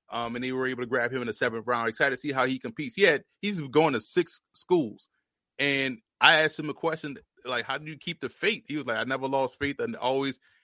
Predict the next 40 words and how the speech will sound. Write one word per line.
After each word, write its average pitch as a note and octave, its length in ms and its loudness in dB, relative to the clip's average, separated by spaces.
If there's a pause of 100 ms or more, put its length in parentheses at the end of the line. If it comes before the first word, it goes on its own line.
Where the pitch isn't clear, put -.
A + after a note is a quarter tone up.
(100)
knew C#3+ 200 2
I A#2+ 160 4
can C#3 200 -6
achieve C3+ 360 -6
this B2+ 200 -2
goal." D3 240 2
'Cause, B2 180 -6
man, C3+ 200 -2
it's G#3 140 0
hard D3 380 4 (500)
to D#3+ 100 -2
go D#3+ 160 0
to D3 80 4
six D#3+ 320 0
different D#3 340 -2
stops C#3+ 320 2
and C#3+ 160 -8
still, D#3+ 460 -2 (160)
and D3 140 -2
not E3 200 4
think E3 220 -4
that C#3+ 180 2
N D3 100 -6
F C#3 140 -6
L C3+ 160 -2
dream B2 260 -8
is A2 140 -10 (320)
drifting C#3+ 380 0
further C#3+ 380 0
and B2 80 -6
further C3+ 320 0
away. A2+ 340 -4 (420)
Um, B2 240 -4
Eric F3+ 240 4
Gray D3+ 200 2
is A#2 100 -2
a, A#2 60 0
a A#2 140 -4
fantastic A#2 640 -2
back, A#2+ 200 0